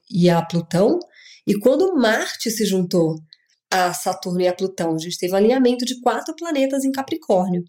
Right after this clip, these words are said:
Então, a gente sabia que é algo muito forte, porque só Saturno e Plutão já é suficiente pra realmente gerar uma grande transformação. Tava sendo pedido, a gente sabia que a gente ia passar por uma grande transformação nas nossas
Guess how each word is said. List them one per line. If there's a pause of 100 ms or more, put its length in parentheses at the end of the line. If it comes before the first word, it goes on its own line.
Então,
a
gente
sabia (320)
que
é
algo
muito
forte,
porque
só
Saturno
e
Plutão
já
é
suficiente
pra
realmente
gerar
uma
grande
transformação.
Tava
sendo
pedido,
a
gente
sabia (580)
que
a
gente
ia
passar
por
uma
grande
transformação (340)
nas
nossas